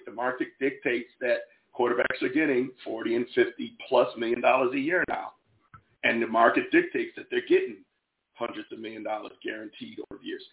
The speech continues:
That's what the market dictates. The N F L generates ten billion dollars a year in revenue. They're, you know, the, the, the owners,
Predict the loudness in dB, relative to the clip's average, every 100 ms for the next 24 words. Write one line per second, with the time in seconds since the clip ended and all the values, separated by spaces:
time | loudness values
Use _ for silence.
0 | -20 -20 _ _ 4 4 4 -4 -2 -2
1 | -2 -4 -6 -6 -6 -14 -14 _ -20 -8
2 | -4 2 2 4 2 2 0 -2 0 2
3 | 2 2 4 4 4 4 4 0 0 2
4 | 4 2 -2 -6 -16 -20 _ _ _ _
5 | -6 -2 -2 -4 -14 _ -8 -6 -6 -10
6 | -14 -16 -18 _ -16 -10 2 4 6 4
7 | 2 0